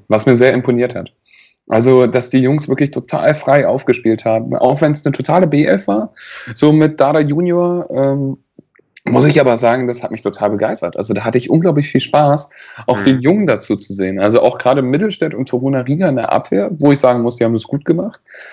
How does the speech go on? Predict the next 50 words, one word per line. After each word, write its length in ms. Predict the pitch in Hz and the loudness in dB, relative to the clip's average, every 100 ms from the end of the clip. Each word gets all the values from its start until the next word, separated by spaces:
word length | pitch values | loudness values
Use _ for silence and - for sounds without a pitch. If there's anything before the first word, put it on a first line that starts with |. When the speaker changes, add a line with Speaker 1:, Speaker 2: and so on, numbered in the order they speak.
| - - | -20 0
Speaker 1:
So, 260 | 143 156 | 4 4
Klinsmann 480 | 156 151 170 - 170 | 4 2 4 2 2
im 140 | 160 | 0
Tor 580 | 151 156 156 156 156 151 | 2 2 4 4 2 0
und, 300 | 131 135 139 | 0 0 0
und 340 | 120 123 127 123 | 0 0 0 2
Dada 220 | 120 131 | 2 2
Junior, 380 | 123 143 156 147 | 2 -2 -2 0
der 120 | 120 | 0
irgendwie, 320 | 123 123 131 | -2 -4 -4
ich 140 | 120 | -4
glaub, 180 | - 127 | -4 -2
die 120 | - | -2
Vorlage 440 | 117 - 147 147 131 | -2 2 2 2 -2
zur 140 | - | -4
Vorlage 480 | - 160 139 107 104 | -4 -2 -2 -2 -4
gebracht 340 | 110 - 113 | -8 -8 -6
hat 100 | 117 | -6
und, 300 | - 117 113 | -4 -4 -2
und 240 | - 110 113 | 0 0 2
dann, 320 | 110 113 113 107 | 0 0 -4 -4
ähm, 340 | 107 110 113 | -2 -2 -2
den, 300 | 110 104 104 | 0 0 0
den 120 | 110 | 0
Pfostentreffer 600 | 123 147 - - 107 107 | 2 0 -2 -2 -2 -4
hatte. 280 | 104 110 139 - - - - - - - - | -4 -4 -6 -10 -18 -16 -18 -20 -20 -10 -4
Da 180 | - 151 | 0 2
hatte 140 | 196 | 4
ich 240 | 196 - _ _ - | 2 -2 _ _ -2
irgendwie 480 | 131 170 180 180 180 127 | 2 4 2 2 0 0
richtig, 440 | 127 147 160 151 | -2 0 0 0
richtig 260 | 131 143 135 | -4 -4 -4
viel 140 | 135 | -4
Spaß 420 | - - 82 82 - | -4 -4 -4 -6 -12
dran. 320 | 76 80 - _ | -12 -12 -14 _
Auch 220 | 113 120 143 | -2 0 2
wenn's 180 | 139 | 2
jetzt 160 | 135 120 | 2 0
vom 160 | 120 113 | -2 -2
Ergebnis 560 | 110 113 117 123 - | 0 0 2 -2 -2
nicht 220 | 110 117 120 | 0 0 2
so 140 | 120 | 0
überragend 540 | 110 101 101 127 127 123 | 0 0 0 0 -4 -2
war. 260 | 117 113 | -2 -2
Klar, 280 | - 113 113 | -2 0 0
ein 100 | - | 0
Sieg 200 | 113 143 | 0 2
war 100 | 113 | 2
irgendwie 240 | 110 113 110 | 0 0 2
drin. 300 | 110 135 | 2 2